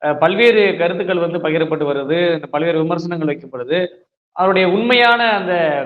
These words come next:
கொலைக்கு பின்னால் எந்த சம்பவம் நடந்தது, அதை பத்தி கொஞ்சம் விரிவா சொல்லுங்க.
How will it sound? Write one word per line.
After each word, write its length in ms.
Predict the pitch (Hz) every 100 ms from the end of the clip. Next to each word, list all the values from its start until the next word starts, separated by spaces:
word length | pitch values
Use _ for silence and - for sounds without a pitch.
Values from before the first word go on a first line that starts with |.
| -
கொலைக்கு 300 | 170 185 180
பின்னால் 380 | 165 165 180 160
எந்த 220 | 175 208 190 156 135 123
சம்பவம் 380 | 143 147 160 156
நடந்தது, 400 | 143 139 143 156
அதை 140 | 143
பத்தி 160 | 147 143
கொஞ்சம் 200 | 139 131
விரிவா 220 | 139 135
சொல்லுங்க. 360 | 135 _ _